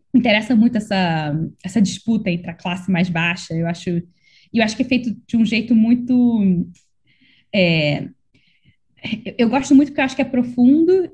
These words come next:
e não é panfletário, eu acho que ele, ele foi muito, muito feliz, assim, em toda a arquitetura, e eu acho que também joga com a comédia, então quando tem essa, me interessa muito, assim, esse, essa mistura, eu acho muito incrível, e só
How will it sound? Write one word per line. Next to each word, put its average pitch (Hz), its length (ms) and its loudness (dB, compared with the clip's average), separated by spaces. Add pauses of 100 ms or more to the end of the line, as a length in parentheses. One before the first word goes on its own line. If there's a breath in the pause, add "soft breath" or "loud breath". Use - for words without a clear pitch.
e 254 260 2
não 247 300 4
é 254 60 2
panfletário, 196 800 -4
eu 170 60 0
acho 185 140 -6
que - 60 -8
ele, 214 100 -2 (300)
ele 214 300 -2 (160)
foi 226 100 0
muito, 233 880 2 (280)
muito 220 260 0
feliz, 220 440 4
assim, 185 340 0
em 170 360 -6
toda 214 260 -4
a 208 40 -6
arquitetura, 220 640 -4
e 208 40 -2
eu 202 60 -2
acho 202 120 -8
que 208 80 -8
também 208 460 -2
joga 214 380 -2
com - 120 -10
a 196 40 -2
comédia, 190 680 -2 (400 soft breath)
então 214 240 0
quando 226 300 -4
tem 208 180 -4
essa, 180 440 -2
me - 800 -6
interessa 226 360 0
muito, 190 340 2
assim, 175 300 -4
esse, 156 760 -6
essa 160 220 -10
mistura, 190 720 -2
eu - 80 -8
acho 185 200 -4 (260)
muito 190 220 -2
incrível, 196 360 0
e 214 60 -2
só 240 320 -2